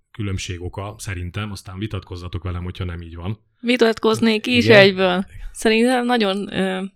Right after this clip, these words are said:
Speaker 2: sok olyan, ö, típusú ember is van, mint amilyen te is, hogy, ö, önfejleszteni szerettél volna, szeretted volna az önismeretedet egy picit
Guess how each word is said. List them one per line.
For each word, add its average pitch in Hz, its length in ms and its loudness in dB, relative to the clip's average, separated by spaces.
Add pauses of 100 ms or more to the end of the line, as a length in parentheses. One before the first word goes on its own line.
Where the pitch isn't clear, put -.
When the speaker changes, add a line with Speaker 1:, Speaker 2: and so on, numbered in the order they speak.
(220)
Speaker 2:
sok - 340 -2
olyan, 185 500 0
ö, 185 180 -4
típusú 190 460 -6
ember 185 300 -4
is 185 160 -8
van, 185 180 -4
mint 185 200 -4
amilyen 185 480 -6
te 180 200 -4
is, 170 280 -6
hogy, 180 300 -6
ö, 180 200 0 (440)
önfejleszteni 202 720 -2
szerettél 220 540 -4
volna, 220 400 -4
szeretted 185 460 -10
volna 175 200 -6
az 175 140 -6
önismeretedet 175 640 -6
egy 185 160 -8
picit - 380 -8